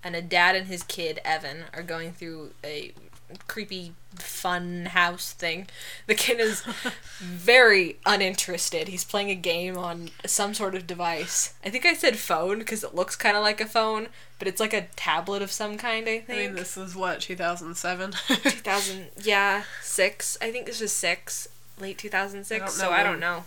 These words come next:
Speaker 2: I don't
Speaker 1: But
Speaker 2: know when the iPhones and all that came out.
Speaker 1: I
Speaker 2: I'm
Speaker 1: don't
Speaker 2: not
Speaker 1: think
Speaker 2: sure.
Speaker 1: it, I don't think it was a phone. It was too big for that time.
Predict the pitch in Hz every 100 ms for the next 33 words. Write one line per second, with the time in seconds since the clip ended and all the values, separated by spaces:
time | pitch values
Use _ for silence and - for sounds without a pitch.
0 | - - - 196 170 165 185 175 143 117
1 | - 131 147 151 147 139 113 110 104 -
2 | 170 160 156 262 302 285 277 233 - 175
3 | 220 233 226 190 156 156 165 156 175 -
4 | 190 165 73 - - - - - - -
5 | 165 147 - 71 80